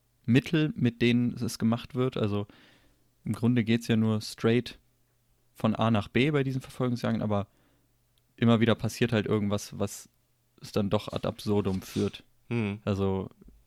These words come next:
Speaker 1: keine Ahnung, als Beispiel die Zeppelin-Szene, die sitzen da, äh, Vater und Sohn sitzen da, haben ein schönes Gespräch.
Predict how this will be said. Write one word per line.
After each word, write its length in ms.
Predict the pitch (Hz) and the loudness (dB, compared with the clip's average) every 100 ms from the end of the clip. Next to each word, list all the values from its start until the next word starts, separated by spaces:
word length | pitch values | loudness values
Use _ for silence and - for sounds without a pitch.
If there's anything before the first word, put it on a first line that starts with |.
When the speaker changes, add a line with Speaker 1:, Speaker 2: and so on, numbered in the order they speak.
| _ _ _ | _ _ _
Speaker 1:
keine 300 | - 104 92 | -4 -2 0
Ahnung, 360 | 92 95 98 - - - - - | 0 -2 -2 -6 -14 -18 -12 -4
als 220 | - 104 | -2 -2
Beispiel 580 | - 101 117 - 110 107 - - _ _ _ _ _ _ | 0 0 0 2 2 2 -4 -20 _ _ _ _ _ _
die 260 | - 104 101 - | 0 2 0 -2
Zeppelin-Szene, 1080 | - 135 135 123 120 117 - 113 113 113 113 _ _ - - - _ - | 0 2 4 2 2 0 0 2 4 2 0 _ _ -20 -20 -20 _ -8
die 180 | 113 107 | 0 4
sitzen 340 | 120 - 117 | 4 2 0
da, 320 | 104 107 107 - _ _ _ - | 4 4 2 -4 _ _ _ -10
äh, 100 | 110 | -8
Vater 320 | - 107 104 | -2 -2 0
und 120 | 104 | 0
Sohn 180 | 110 101 | -2 -2
sitzen 280 | 117 - 107 | -2 -2 0
da, 200 | 104 101 - _ _ _ _ _ _ - - | 0 -2 -8 _ _ _ _ _ _ -12 2
haben 320 | 107 107 101 | 4 6 4
ein 120 | 107 _ - | 0 _ -12
schönes 360 | - 113 107 | -2 0 0
Gespräch. 540 | - - - 110 117 | -6 -6 0 0 0